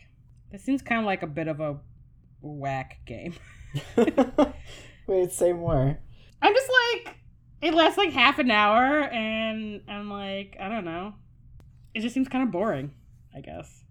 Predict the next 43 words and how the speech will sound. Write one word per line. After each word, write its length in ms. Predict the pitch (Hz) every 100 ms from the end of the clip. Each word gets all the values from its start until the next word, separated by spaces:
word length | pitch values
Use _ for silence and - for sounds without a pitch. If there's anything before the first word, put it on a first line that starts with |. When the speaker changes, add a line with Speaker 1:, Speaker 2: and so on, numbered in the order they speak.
| - - - - -
Speaker 1:
I 80 | 170
don't 100 | 165
know. 80 | 156
I 80 | 196
guess 160 | 285
I 40 | 330
was, 180 | 311
like, 100 | 349 262
also, 300 | 226 220 233
like, 260 | 226 208 -
if 100 | 220
I 60 |
was, 140 | 226 226
like, 80 | 208
reading 420 | 180 185 196 202
a 40 |
passage 480 | 202 170 165 170 180
about, 480 | 175 170 170 170 - - - - -
I 80 | 190
don't 100 | 185
know, 120 | 170
a 40 | 160
hockey 360 | 180 180 180
game, 240 | 165 147 156
it 100 | -
probably 240 | 170 165
would 160 | 156 151
sound 220 | 160 143
equally 380 | 143 143 135 135
as 100 | -
boring. 460 | 117 135 147 165 - - - - -
But 380 | 160 151 151 - - - - -
hockey 360 | - 214 247 240
is 160 | 226 -
kind 300 | - 202 208
of, 220 | 202 185 -
is 200 | 214 196 -
a 100 | 196
lot 300 | 185 190 185
more 180 | 185 185
interesting 360 | 185 - 190
to 80 | 170
watch 560 | 160 160 - - -